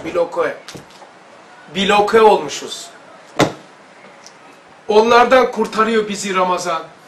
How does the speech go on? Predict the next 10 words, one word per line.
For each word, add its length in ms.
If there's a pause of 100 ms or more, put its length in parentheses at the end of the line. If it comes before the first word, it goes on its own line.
(140)
Nedir 220
o 120
bloke? 420 (1040)
Beden, 500 (520)
nefis, 760 (300)
his 320
ve 200
heva 380 (320)
ruhu 420
kafeslemiş. 840